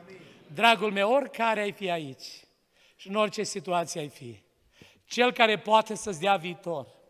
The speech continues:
Speaker 2: Cel care a dat viitor acestui bărbat, Cel care ne-a dat viitor nouă, Cel care m-a purtat pe mine, când profesoara mea de rusă pe clasa cincea mi-a zis:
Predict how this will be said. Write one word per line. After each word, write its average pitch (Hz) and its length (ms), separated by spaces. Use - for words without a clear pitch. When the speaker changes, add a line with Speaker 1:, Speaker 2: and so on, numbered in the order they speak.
Speaker 2:
Cel 240 220
care 233 180
a 233 60
dat 214 200
viitor 214 360
acestui 214 400
bărbat, 180 580
Cel 202 120
care 202 160
ne-a 202 100
dat 196 180
viitor 190 360
nouă, 185 500
Cel 247 180
care 254 220
m-a 233 180
purtat 226 400
pe 226 140
mine, 190 540
când 196 180
profesoara 208 600
mea 214 220
de 202 140
rusă 214 400
pe 202 140
clasa 208 380
cincea 208 380
mi-a 196 180
zis: 190 280